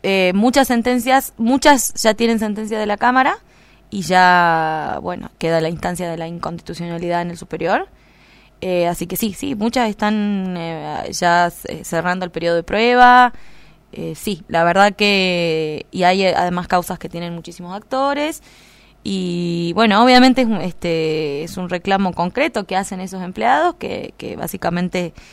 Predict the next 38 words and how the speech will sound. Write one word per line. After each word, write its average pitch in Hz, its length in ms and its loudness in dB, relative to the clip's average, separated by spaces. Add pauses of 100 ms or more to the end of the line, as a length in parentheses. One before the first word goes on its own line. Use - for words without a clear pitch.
(140)
estaban 185 320 2
en 175 100 -4
una 180 140 -4
situación 180 280 -4
irregular, 240 520 2
que 208 120 0
además 196 260 2
no 208 80 0
cobraron 277 500 2
y 247 60 0
que 185 140 -4
además 185 340 0
se - 300 -12
los 165 120 -6
despidió 170 380 -8
sin 170 140 -14
indemnización. 196 640 -6 (720)
Entonces 175 480 -2
es, 175 200 -6
es - 200 -6
un 170 100 -4
combo 196 400 2
en 170 80 -6
el 160 100 -6
reclamo, 165 480 -4
¿no? 233 220 2
Son - 240 -10
bas-, - 220 -12
bastan-, 190 340 -4 (240)
son 175 220 -10
varias 202 320 2 (100)
los 180 160 -8
ítems 190 280 -8
que 185 100 -10
reclaman 226 520 -4
y 202 100 -6
obviamente 190 500 -8
que, - 320 -14